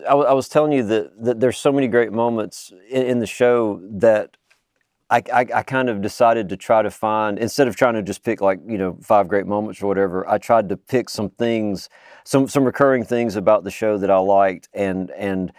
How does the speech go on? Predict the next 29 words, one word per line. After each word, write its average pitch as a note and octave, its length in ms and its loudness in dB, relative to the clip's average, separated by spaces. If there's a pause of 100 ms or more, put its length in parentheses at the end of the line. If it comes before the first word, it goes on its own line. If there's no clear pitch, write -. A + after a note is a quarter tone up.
(240)
and G#2+ 120 -6
pick C3 380 0
an A2+ 80 -2
example G#2 640 -2
of F2+ 120 -4
one G#2 120 -2
of F#2+ 80 -2
those, F#2+ 640 0
um, F2+ 580 -2
you G#2+ 140 -4
know, F#2 140 -2
as, F#2+ 500 0
a-, A2 180 -6
as G#2+ 300 0
a G#2+ 40 -6
great G2 280 -2
moment. G2 400 -2
And, A2 180 0
and B2 140 0
I - 20 6
was B2 120 0
gonna E3+ 120 0
start D3+ 260 0
with G#2+ 120 -2
a G#2 40 -2
really A2 200 0
simple B2 380 -4
one. F2 280 -6
Um, G2 420 -2